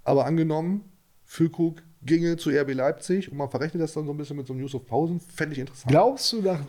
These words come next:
Speaker 2: Niklas Füllkrug zu R B Leipzig
Speaker 1: Nee,
Speaker 2: gehen
Speaker 1: glaub
Speaker 2: würde?
Speaker 1: ich nicht. Ich glaube, dass das, jedem anderen würde ich es zutrauen. Ich glaube nicht, dass Niklas Füllkrug Bock drauf hat, bei R B Leipzig zu spielen.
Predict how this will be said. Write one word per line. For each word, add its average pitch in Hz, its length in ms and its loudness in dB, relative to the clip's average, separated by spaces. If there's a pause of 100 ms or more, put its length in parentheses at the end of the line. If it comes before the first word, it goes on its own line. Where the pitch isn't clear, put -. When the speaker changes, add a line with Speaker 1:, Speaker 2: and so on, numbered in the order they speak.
Speaker 2:
Niklas 214 480 -2
Füllkrug 180 340 -6
zu 151 120 -4
R 180 140 0
B 196 80 4
Leipzig 156 260 2
Speaker 1:
Nee, 160 120 6
Speaker 2:
gehen 131 100 2
Speaker 1:
glaub 143 140 4
Speaker 2:
würde? 175 60 2
Speaker 1:
ich 175 60 -2
nicht. 92 280 -8
Ich 151 140 0
glaube, 208 280 6
dass 196 220 0
das, 175 340 -2 (380)
jedem 277 320 6
anderen 196 380 4
würde 160 120 4
ich 156 60 -2
es - 100 -12
zutrauen. 147 480 -2
Ich 120 120 -10
glaube 156 260 2
nicht, 170 200 2
dass 160 300 -2
Niklas 135 440 0
Füllkrug - 460 -2
Bock 143 160 -2
drauf 131 220 -6
hat, 104 200 -6
bei 110 120 -4
R 104 100 -8
B 110 60 -8
Leipzig 104 320 -10
zu - 60 -16
spielen. - 320 -14